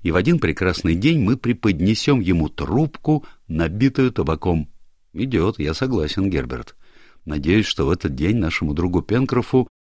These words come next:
не на что будет жаловаться, и он нам, наконец, скажет, что всем доволен». Журналисты, юноша нарвали драгоценных листьев столько, сколько могли унести, и решили сразу вернуться в Гранитный дворец.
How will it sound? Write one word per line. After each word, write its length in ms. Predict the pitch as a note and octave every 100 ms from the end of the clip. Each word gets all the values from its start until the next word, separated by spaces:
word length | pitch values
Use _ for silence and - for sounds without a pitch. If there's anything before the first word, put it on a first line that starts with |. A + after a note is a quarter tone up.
| _ _
не 180 | E2+ G2
на 120 | D#3
что 180 | C#3 G#2
будет 260 | F2+ D#2+ C2
жаловаться, 760 | C2+ D2+ E2 A#2+ B2+ - C#3
и 80 | A#2+
он 220 | D#2+ C3
нам, 160 | B2+ B2
наконец, 440 | G#2 - F#2+ G#2
скажет, 580 | - D3 E2+ A2 - - C#3
что 220 | - A#2+
всем 260 | - B2 A#2
доволен». 500 | B2 G#2 D2 D#2+ D#2+ - - - _ _ _
Журналисты, 760 | D2 F2 D#2 D2 D#2 G#2+ - -
юноша 680 | C2 F#2 B2 G#2+ - D#2+ C2 _ _ _
нарвали 560 | D#2 F#2+ E2 G#2 A2 E2
драгоценных 680 | D#2+ D#2 D#2+ F#2+ F2 E2
листьев 420 | F2 F2 - D#2 -
столько, 580 | - C#3+ C#3+ - C#2+ B1+
сколько 340 | - D2+ -
могли 280 | C#2+ C#2 D2
унести, 600 | C2+ B1+ - - A#2+ C3+ - - - -
и 100 | F2+
решили 380 | F2+ G2 B2+ C3
сразу 600 | - D2+ D2+ G#2+ C3 C3
вернуться 680 | C3 B2 C#2 C#2+ F2 - G#2+
в 80 | G2+
Гранитный 480 | C#2+ C2+ C2 F2
дворец. 540 | D2+ D2 B1 A1+ -